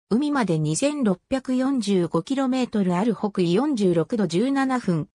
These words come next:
東経八十六度四十分、北緯四十六点二八三度、東経八十六点六六七度、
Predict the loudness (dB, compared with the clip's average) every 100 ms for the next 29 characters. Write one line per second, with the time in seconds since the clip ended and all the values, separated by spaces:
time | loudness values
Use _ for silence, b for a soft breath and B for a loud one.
0 | _ -4 -4 -2 -2 -2 -4 -2 -2 -2
1 | -4 0 0 0 -2 -2 0 2 2 0
2 | -2 _ -4 -4 -6 _ _ -4 -2 0
3 | 2 2 0 0 0 2 -2 -4 -2 2
4 | 2 2 0 -2 -4 -6 -2 0 2 0
5 | 0 -2 0 0 0 -2 -2 -4 -2 -2
6 | 0 -2 -2 0 2 0 0 0 0 0
7 | 2 2 2 0